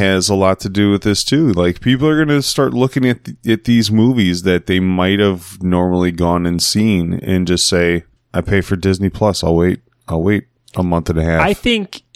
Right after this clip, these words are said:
Speaker 2: I think that that, especially, yeah, it's, it's what, it's a forty-five day release time window to get to Disney Plus now.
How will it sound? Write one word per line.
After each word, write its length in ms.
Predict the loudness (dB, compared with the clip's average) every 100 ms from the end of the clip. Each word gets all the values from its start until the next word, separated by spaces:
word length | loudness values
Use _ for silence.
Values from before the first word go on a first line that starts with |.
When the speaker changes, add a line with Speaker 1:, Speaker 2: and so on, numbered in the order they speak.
| _
Speaker 2:
I 140 | -2 -2
think 200 | 0 0
that 160 | 0
that, 260 | 0 -2 -4
especially, 540 | -8 -2 -2 0 0
yeah, 80 | -2
it's, 160 | -2 -6
it's 180 | -2 0
what, 140 | -2
it's 120 | -2
a 80 | -4
forty-five 460 | 0 0 0 -2 0
day 520 | 2 2 0 -4 -12
release 400 | 0 2 4 2
time 240 | 0 -4 -2
window 300 | -2 2 2
to 80 | 2
get 140 | 0
to 60 | 0
Disney 260 | 0 0
Plus 320 | 0 -2 -2
now. 280 | -2 -2 -4